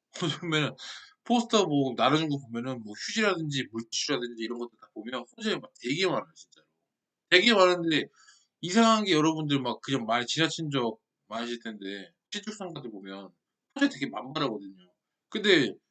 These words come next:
그거 같은 경우는 솔직히 말해서 그게 그렇게 영업해서 그렇지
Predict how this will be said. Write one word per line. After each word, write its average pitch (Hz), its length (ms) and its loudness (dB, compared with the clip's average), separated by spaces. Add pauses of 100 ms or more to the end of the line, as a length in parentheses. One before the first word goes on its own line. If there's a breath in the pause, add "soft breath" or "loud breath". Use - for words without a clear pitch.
(360)
그거 170 340 -2
같은 185 280 2
경우는 143 420 0
솔직히 147 240 -6
말해서 123 200 -2
그게 123 320 2
그렇게 156 400 -2
영업해서 120 440 -4
그렇지 107 640 -8